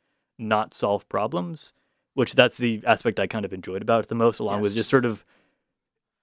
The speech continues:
Speaker 1: 'cause, I mean, it, it's full of, like, Adam McKay stuff, which is, like, if you've watched an Adam McKay movie, you know, it's just, like, weird cuts and, like, stock footage sometimes, and it's like, "What's going, what are you trying to do here?" Um, and it's also often,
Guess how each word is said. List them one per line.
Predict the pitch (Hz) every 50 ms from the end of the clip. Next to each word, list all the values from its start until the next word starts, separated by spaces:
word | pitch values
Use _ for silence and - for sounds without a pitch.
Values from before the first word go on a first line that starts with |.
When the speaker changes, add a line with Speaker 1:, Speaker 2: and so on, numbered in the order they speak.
| _ _ _ _ _ _ -
Speaker 1:
'cause, | 165 160 139 135 123 110 - - - - - - -
I | 160 165
mean, | 165 160
it, | 170 -
it's | 160 170 160 131 - - -
full | - 180 170 156
of, | 135 120
like, | 123 117 - -
Adam | 123 113 113 110
McKay | 104 104 - - 101 98
stuff, | - - 127 120 113 - -
which | 113 107 98 -
is, | 107 101
like, | 107 98 -
if | 117 107
you've | 113 104
watched | 110 104 - -
an | 110
Adam | 104 104 98 95 92
McKay | 90 - 101 98
movie, | 98 98 101 95 101 98
you | 98 98
know, | 95 95 92 92
it's | 90 -
just, | 98 -
like, | 98 - - -
weird | 101 95 90 -
cuts | - - 165 143 - - - -
and, | 123 107
like, | 98 92 87 -
stock | - - 147 143 - -
footage | 156 143 135 131 -
sometimes, | - 139 127 120 135 127 120 120 120 117
and | 101
it's | 95 -
like, | 104 98 - -
"What's | 117 113 - - - - -
going, | - - 123 120 117 - 131
what | 120 117 117
are | 120
you | 110 110
trying | - - 113 107
to | 107 107
do | 117 117
here?" | 110 117 120 117 113 117 - _ _ _ _ _ _ _ _ _ _ -
Um, | 104 101 98 95 95 95 98 - _ -
and | 135 127
it's | 139 - 139 117 - - - -
also | - 131 120 - - 135 117 104
often, | 101 92 - 117 104 101 -